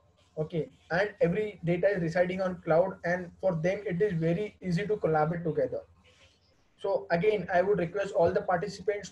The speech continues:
to just put your comments in the chat bar on the, on the Q and A chat.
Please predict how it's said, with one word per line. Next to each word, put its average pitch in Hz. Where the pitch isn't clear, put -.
to 220
just 220
put 220
your 196
comments 190
in 185
the 208
chat 160
bar 196
on 170
the, 170
on 160
the 170
Q 180
and 180
A 196
chat. 202